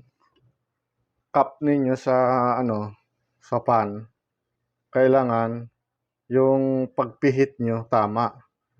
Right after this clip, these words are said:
Ang ano nito, baliktad. Pag,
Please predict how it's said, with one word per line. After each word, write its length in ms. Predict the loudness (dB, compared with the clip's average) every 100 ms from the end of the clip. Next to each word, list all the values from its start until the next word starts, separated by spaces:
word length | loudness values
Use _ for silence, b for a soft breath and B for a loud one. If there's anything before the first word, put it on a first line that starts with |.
| _ -4
Ang 200 | 0 2 4 4 4 2 0 0
ano 140 | 2 4
nito, 240 | 2 0
baliktad. 640 | 2 2 2 0 -4 -4 -10 -20 _ _ -4
Pag, 160 | -2